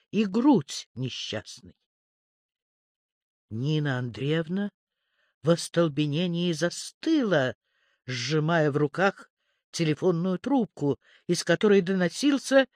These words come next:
гневный голос Мотылева. Тут хлопнула входная дверь, пришел радостный Макс. Под мышкой он тащил огромную коробку конфет «Вишня в шоколаде». Быстрым шагом Полянский зашел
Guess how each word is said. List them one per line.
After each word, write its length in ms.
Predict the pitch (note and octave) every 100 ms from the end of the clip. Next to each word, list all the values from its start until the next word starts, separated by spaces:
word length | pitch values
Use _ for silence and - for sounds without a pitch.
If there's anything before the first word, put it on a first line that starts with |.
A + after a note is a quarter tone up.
| _ _
гневный 680 | - F#3+ G3 A#3 A3+ G#3+ G#3+
голос 520 | D#3 D#3 E3 E3 -
Мотылева. 540 | D#3 - D3 A2+ G2 D#2 _ _ _ _ _ _ _ _ _ _ _ -
Тут 240 | E4+ D#4
хлопнула 600 | - B3+ B3+ - G#3 G3
входная 480 | - E3 D3+ D3 C#3+
дверь, 380 | D3 C4+ E4+ - _ - _
пришел 420 | A3 A3 - F4+
радостный 500 | C#4 D4+ D#4 - D#4
Макс. 580 | C4 G3+ G3+ - - - _ _ _ _ _ _
Под 240 | G3+ F#3+
мышкой 460 | F#3 D4+ F4 - C#4
он 80 | G#3
тащил 440 | F#3+ - C#4+ D4+ - - _
огромную 680 | F#3 F#3+ B3+ F#4+ E4+ E4 D#4
коробку 460 | C4+ C#4 C#4+ - B3+
конфет 680 | C4 B3 - G#3+ C#3+ - - _ -
«Вишня 520 | F3+ F#3+ D3 - C3
в 60 | -
шоколаде». 640 | D#3 E3 D3+ B2+ G#2 - _ _ _ - -
Быстрым 480 | D#4 F#4+ - D4 C#4
шагом 480 | - G3+ F#3 F3+
Полянский 540 | E3 E3 E3 D3+ - D3
зашел 480 | C#3+ - E3+ C3+